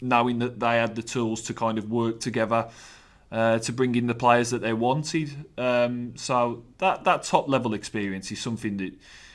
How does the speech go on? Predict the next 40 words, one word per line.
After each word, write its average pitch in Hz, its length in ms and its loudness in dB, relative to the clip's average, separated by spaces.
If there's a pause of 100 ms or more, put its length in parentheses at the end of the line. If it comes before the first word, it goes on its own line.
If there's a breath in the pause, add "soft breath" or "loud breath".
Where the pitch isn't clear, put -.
(180 loud breath)
you 95 100 -10
know, 85 80 -10
you 90 140 -8
just 104 220 -6
can't 90 260 -10
teach. 135 460 -2
You, 107 220 -6
you 107 160 -2
know, 90 140 -6
you, 101 180 -4
you've 104 180 -6
got, 107 240 -6
you've 101 100 -8
got 113 100 -6
to 104 100 -4
have 104 300 -4
that, 110 260 -2
and, 98 260 -6 (640 loud breath)
and 113 300 -2 (260)
if 123 160 -4
you've 104 140 -2
got 117 200 4
it, 98 220 -2
it's, 110 300 -4
um, 101 480 -6 (100)
it, 123 220 -4
it 120 200 -8
definitely 110 460 -2
can 113 160 -6
stand 98 300 -8
you 95 80 -6
in 95 80 -8
good 92 180 -8
stead. 95 460 -8
It, 117 260 -4
I 120 40 -4
mean, 117 140 0
it 104 80 -4
doesn't. 113 480 -4 (300 loud breath)
It's, - 180 -10